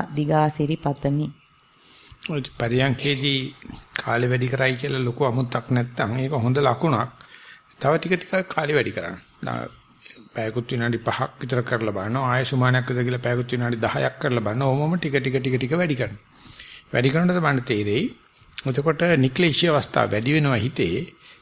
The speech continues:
Speaker 2: අසතියෙන් ඉන්න ක්ලේශ අඩු වෙනවා. සක්මනේදිත් යන යන තැන ඒ වගේ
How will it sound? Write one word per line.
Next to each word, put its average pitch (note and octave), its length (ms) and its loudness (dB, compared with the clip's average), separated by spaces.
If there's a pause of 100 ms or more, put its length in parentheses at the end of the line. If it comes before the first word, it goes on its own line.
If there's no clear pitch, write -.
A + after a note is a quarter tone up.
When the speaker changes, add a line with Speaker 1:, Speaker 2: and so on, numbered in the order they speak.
(500)
Speaker 2:
අසතියෙන් C3 540 0
ඉන්න A#2+ 200 0
ක්ලේශ C3 320 0 (220)
අඩු D3 260 2
වෙනවා. F2+ 240 -4 (920)
සක්මනේදිත් D#3 960 0 (240)
යන B2+ 200 4
යන C#3+ 200 4
තැන C#3+ 240 2
ඒ C#3 180 2
වගේ C3 400 2